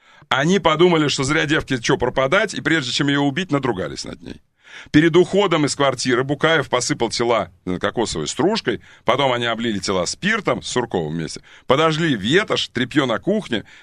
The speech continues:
затем с места. «Завтра у нас похороны. Будут отпевать Леонида Пересунька и Ирину Старикову», сказал житель Кумертау. Ну что сказать об этом?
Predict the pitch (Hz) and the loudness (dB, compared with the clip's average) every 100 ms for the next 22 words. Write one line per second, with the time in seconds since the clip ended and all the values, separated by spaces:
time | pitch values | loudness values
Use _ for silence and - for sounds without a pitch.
0 | - 117 131 185 160 127 147 120 - _ | -2 0 2 2 2 0 0 -2 -10 _
1 | - 156 208 262 277 - 285 - 90 - | 0 0 2 0 -2 0 -2 -2 -6 -8
2 | _ _ - 170 226 - 269 220 120 98 | _ _ -2 -2 -2 0 2 4 2 0
3 | 117 127 104 101 110 104 190 185 151 123 | 0 0 -2 -2 -2 0 -2 0 -2 -4
4 | - - 113 120 123 131 107 - 95 76 | -10 -4 -2 0 0 0 -2 -2 -2 -4
5 | - 67 58 _ _ - - - - 104 | -8 -10 -12 _ _ -20 -20 -20 -6 0
6 | 98 120 147 135 - 90 95 - 92 85 | 2 2 0 -4 -8 -4 -4 -2 -2 -2
7 | 73 69 64 - - _ _ 113 135 196 | -6 -10 -10 -10 -14 _ _ -2 2 6
8 | 202 - 143 123 95 80 76 - - | 4 4 0 0 -2 -4 -8 -12 -18